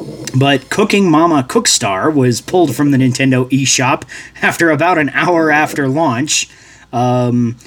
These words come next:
the developer was allegedly mining Bitcoin from users. Uh, the statement,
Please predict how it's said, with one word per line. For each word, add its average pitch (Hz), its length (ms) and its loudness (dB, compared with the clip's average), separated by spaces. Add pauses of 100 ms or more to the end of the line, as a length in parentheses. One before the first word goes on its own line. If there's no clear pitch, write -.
(160)
the 123 260 -4
developer 170 920 2
was 143 340 0
allegedly 175 640 0
mining 156 500 0
Bitcoin 190 500 -4
from 208 200 -2
users. 208 680 0 (680)
Uh, 127 300 2
the 127 120 0
statement, 165 840 0